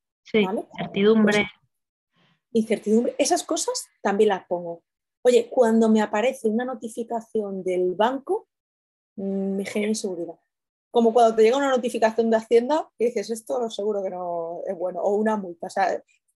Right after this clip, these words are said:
Speaker 2: por narices, ¿vale?
Speaker 1: Claro.
Speaker 2: Pero eso nos pasa mucho en mi día a día, es decir,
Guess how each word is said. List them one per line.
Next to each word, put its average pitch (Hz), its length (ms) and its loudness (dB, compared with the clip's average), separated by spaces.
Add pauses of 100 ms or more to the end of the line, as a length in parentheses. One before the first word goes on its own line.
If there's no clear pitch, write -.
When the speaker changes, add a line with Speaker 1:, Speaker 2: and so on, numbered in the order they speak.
Speaker 2:
por 202 160 0
narices, 202 440 -4 (640)
¿vale? 208 180 2
Speaker 1:
Claro. 196 80 -2 (240)
Speaker 2:
Pero 233 180 6
eso 330 160 -8
nos 311 140 -10
pasa 302 260 -6
mucho 269 340 -2
en 240 60 -2
mi 226 80 0
día 208 160 -2
a - 20 -12
día, 269 200 -4
es 202 120 -6
decir, 190 200 -8